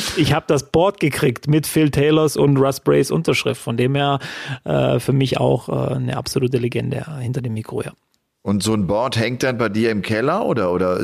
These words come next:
Speaker 2: steht das irgendwo im Schrank oder wie,
Speaker 1: Ich
Speaker 2: wie?
Speaker 1: möcht-, ich möchte nicht sagen, wo ich's aufbewahre oder in welchem Safe oder welcher Bank ich's, äh, aufhebe, weil ich an-, also einbrechen braucht kein, es ist nicht bei mir zu Hause. An alle, die, die es schnappen wollen, es ist nicht bei mir daheim.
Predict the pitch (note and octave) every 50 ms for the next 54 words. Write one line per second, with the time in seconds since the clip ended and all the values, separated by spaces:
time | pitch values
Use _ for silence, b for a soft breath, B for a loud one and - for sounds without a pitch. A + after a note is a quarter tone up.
0 | F#2+ F#2 F#2+ - - - A2 G#2 A#2 G#2+ F#2+ G#2 A2 G#2 G#2 G#2 A2+ G#2+ G#2 G2+
1 | G2+ F#2+ F2+ - - F2+ F2 F#2+ B2+ E3+ F#3+ F#3 F#3 - - F#2+ F2+ F#2+ F#3 C3+
2 | G2 - D#3 E3 E3 G#2 G2 - - D#3+ C3 B2 D3 D3+ D#3+ - F3+ D#3 B2+ -
3 | - C3+ C#3 D3+ D3 C#3 C3 C3+ C3+ B2 B2 - C3+ C#3 C3 - D3+ C3 C3 C3
4 | B2+ A#2+ A#2+ B2 B2 B2 A#2+ A#2+ A2+ A2+ A#2 B2+ B2 A#2+ - C3+ B2 A2+ - -
5 | B2 B2+ C#3 B2+ - C3 A#2+ A#2 A#2 B2 A#2 B2 A2+ A#2+ A#2+ C3 C3 C#3 C3+ B2
6 | - - - - - C3+ C3 C3 C#3+ C#3+ C3+ B2+ - B2+ B2+ B2 C3 B2 A#2 A#2+
7 | A#2+ A#2 B2+ B2+ B2 - - C#3 C#3 B2+ - C3+ C3+ B2+ - - B2 C3 B2+ -
8 | - - D3+ D#3+ D#3+ D#3+ D#3+ C3+ D3+ C#3+ C3+ B2+ - - C#3 - E3 C#3 D3+ C#3
9 | - G3 F#3+ - - F3 E3 E3 D#3 - - C3 A#2+ B2 C3 C3 B2 A#2+ A2+ B2+
10 | B2+ C3 A#2+ A#2+ D3 E3 E3 D3+ D3+ D#3 D#3 D3+ D3 C#3+ C#3 C3 C#3 C#3+ C#3 C3+
11 | B2+ B2 - C#3+ C#3 C#3 - D3 C#3 C3+ C3+ C3 B2+ B2+ C3 C3 B2 B2 - C3
12 | B2 B2 A#2+ A2 - A2 G#2+ G#2 G#2 - C3